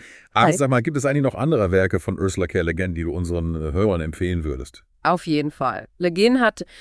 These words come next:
Speaker 2: eine beeindruckende Sammlung von Romanen, Kurzgeschichten und Essays geschrieben, die alle lesenswert sind. Wenn du Dispossessed magst, dann könnten dir auch The Left Hand of Darkness oder The Lathe of Heaven gefallen.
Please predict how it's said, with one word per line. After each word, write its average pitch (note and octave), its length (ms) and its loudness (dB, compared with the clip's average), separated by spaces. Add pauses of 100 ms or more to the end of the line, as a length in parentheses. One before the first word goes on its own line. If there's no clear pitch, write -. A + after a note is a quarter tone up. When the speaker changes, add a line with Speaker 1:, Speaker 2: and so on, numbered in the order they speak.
(200)
Speaker 2:
eine F#3+ 100 2
beeindruckende G#3 640 0
Sammlung E3 380 0
von D#3+ 160 -6
Romanen, D#3+ 500 2
Kurzgeschichten E3+ 680 -6
und D3 80 -4
Essays D3+ 440 -6
geschrieben, D3 440 -8 (280)
die F3 120 -2 (180)
alle G#3 220 4
lesenswert D#3 680 0
sind. - 320 -16 (120)
Wenn E3+ 140 0
du F#3 100 0
Dispossessed A#3 720 0
magst, D3+ 400 -4 (200)
dann E3 160 -2
könnten F#3 260 -4
dir F3 180 0
auch E3+ 240 0 (220)
The E3 60 2
Left E3 260 2
Hand E3 120 0
of D3+ 100 -4
Darkness D#3 520 -2
oder D3 340 -6
The C#3 80 -12
Lathe D3 320 -4
of - 120 -16
Heaven - 260 -12
gefallen. A1+ 440 -14